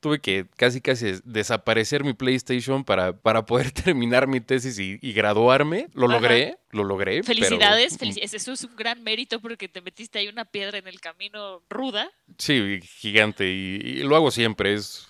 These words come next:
Speaker 1: algo que tengo mucho, que debo, que debo arreglar yo, pero, pero bueno, y hablando de, justo de lo que decías, ¿no? De los cubrebocas navideños, yo ya vi cubrebocas patrios para el grito.
Speaker 2: No, bueno, es que
Speaker 1: Entonces
Speaker 2: para el grito,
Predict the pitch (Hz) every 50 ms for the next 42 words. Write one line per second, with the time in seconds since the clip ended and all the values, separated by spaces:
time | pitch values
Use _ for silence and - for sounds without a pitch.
0 | _ _ 110 110 110 107 98 85 92 - 104 101 104 95 98 98 - - 104 95
1 | 87 82 80 85 92 _ _ _ 135 131 127 175 190 190 175 - 160 135 139 143
2 | 139 120 107 107 104 107 107 107 113 143 175 180 135 113 101 92 87 82 78 78
3 | - _ - 107 110 113 117 117 113 117 - 160 151 143 147 143 143 143 156 170
4 | 180 185 170 139 123 117 120 - 160 143 - 180 156 113 104 98 - 107 104 95
5 | 107 123 120 107 110 120 131 120 101 90 - - 98 98 101 104 117 120 143 127
6 | 104 95 92 98 104 120 131 143 143 151 - - - 104 117 127 123 127 123 120
7 | 127 127 127 123 123 123 120 120 117 113 107 104 101 92 87 85 _ _ _ -
8 | - 127 110 107 110 110 110 - 127 110 104 - - 120 117 113 - 104 104 95
9 | 87 85 - - - - _ - 95 92 90 95 98 98 101 101 - - - -
10 | - - - - - 240 240 220 220 220 202 202 196 - - - 196 202 190 185
11 | 196 269 269 - 240 220 202 190